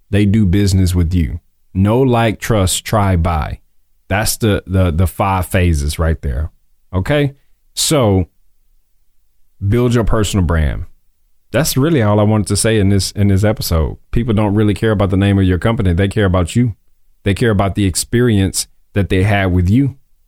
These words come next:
They care about the, the way you made them feel. They don't really care about the name of your company. A B C, so what? What is my relationship with you?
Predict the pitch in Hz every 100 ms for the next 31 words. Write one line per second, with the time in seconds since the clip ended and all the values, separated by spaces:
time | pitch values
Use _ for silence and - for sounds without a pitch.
0 | _ 85 101 104 120 110 - 95 85 101
1 | 95 - - - _ _ 101 104 - 117
2 | 107 98 113 110 110 107 104 104 98 -
3 | 120 92 65 - _ 92 107 110 117 120
4 | 113 135 135 113 104 107 98 98 92 82
5 | 104 85 78 73 - - 113 113 107 -
6 | 117 123 - - 123 120 123 104 - _
7 | _ _ _ _ _ _ _ _ 113 104
8 | 120 120 110 113 110 113 104 107 104 98
9 | 95 107 101 - 95